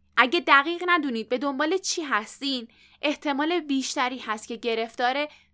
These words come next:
پله کار بیوقفه بشین. خوب با خودتون فکر کنید که در زمان آزادتون چه کاری می‌خواین انجام بدین. تعادل توی کار و زندگی یعنی همین،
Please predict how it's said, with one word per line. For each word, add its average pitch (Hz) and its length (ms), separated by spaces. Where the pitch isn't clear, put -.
پله 247 480
کار 254 360
بیوقفه 196 600
بشین. 170 440
خوب 440 380
با 349 120
خودتون 330 500
فکر 202 300
کنید 180 380
که 349 100
در 359 200
زمان 359 340
آزادتون 277 760
چه - 140
کاری 247 280
می‌خواین 202 380
انجام 175 400
بدین. 165 320
تعادل 214 400
توی 330 260
کار 320 280
و 381 100
زندگی 330 600
یعنی 339 280
همین، 285 500